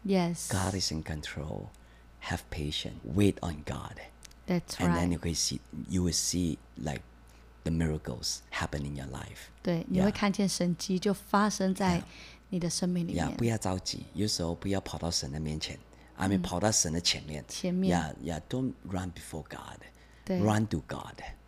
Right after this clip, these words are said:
Speaker 2: Yeah, and then 等待，make sure, like, like，你在神的计划里面。
Speaker 1: 对。
Speaker 2: Let God do it for you. Yeah.
Speaker 1: Yes.
Speaker 2: So，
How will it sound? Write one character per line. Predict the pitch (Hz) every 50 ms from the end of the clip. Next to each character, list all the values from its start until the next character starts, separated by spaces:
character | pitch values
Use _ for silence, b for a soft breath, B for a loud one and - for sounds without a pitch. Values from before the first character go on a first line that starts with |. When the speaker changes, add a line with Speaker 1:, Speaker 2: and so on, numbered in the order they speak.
| b b b b b b - -
Speaker 2:
Yeah, | - 80 85 76 -
and | - 90 87
then | 87 90 90 85
等 | - 73 71 78
待， | 78 87 82 71 - - -
make | 73 87 101 104
sure, | - - - - 87 76 52
like, | 52 53 55 - -
like， | 80 82 73 60 -
你 | - - 87 82
在 | 76 - 85
神 | 87 - - 71
的 | 71 76
计 | - - -
划 | 78 71 - 76
里 | 62 60
面。 | 58 67 67 64 - - - - - - - -
Speaker 1:
对。 | 190 190 175
Speaker 2:
Let | 135 101 104 - -
God | - 82 78 80 - -
do | - 82 78 73
it | 73 -
for | - - 67
you. | - 69 71 - - - -
Yeah. | - 254 269 214
Speaker 1:
Yes. | 190
Speaker 2:
So， | - - - - - - - 98 82